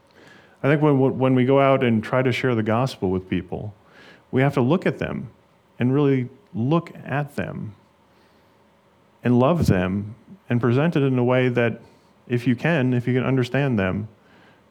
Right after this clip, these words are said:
that a person can understand it. Some people might need the proverbial punch in the nose with the gospel. "Hey, you're a sinner. You wanna be saved?"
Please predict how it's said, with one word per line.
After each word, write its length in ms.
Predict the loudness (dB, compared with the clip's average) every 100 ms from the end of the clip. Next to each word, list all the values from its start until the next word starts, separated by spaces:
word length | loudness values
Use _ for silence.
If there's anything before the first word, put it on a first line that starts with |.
| -20 -6
that 340 | -2 -2 -4 -18 _
a 80 | -6
person 320 | -2 -2 -2
can 140 | -2 0
understand 420 | -2 -2 -4 -4
it. 120 | -10 _ _ _ _ _ _ _ _ _ _ _ _ _ _ _ _ _ _ _ _ _ _ _ _ _ _ _ _ _ _
Some 240 | -2 0
people 460 | 2 2 2 0 -4 -18 _ -2
might 400 | 2 2 0 -2
need 340 | 0 0 2
the 100 | 0
proverbial 840 | 0 0 0 2 2 2 2 -2 -6 -16 -18 -6
punch 240 | -4 -2 -2
in 80 |
the 60 | 0
nose 500 | 0 -2 -4 -10 -18 -20 _ _ _ _ _ _ _ _ _ _ -20 _ _ _ _ -4
with 180 | -2 0
the 60 |
gospel. 600 | 0 2 0 -2 -6 -6 -12 -6
"Hey, 100 | -4
you're 240 | -2 0 0
a 40 |
sinner. 400 | -2 -2 -4 -6 -16 _ _ _ _ _ _ -4
You 100 | 0
wanna 160 | 2
be 80 | 0
saved?" 500 | 2 0 -2 -6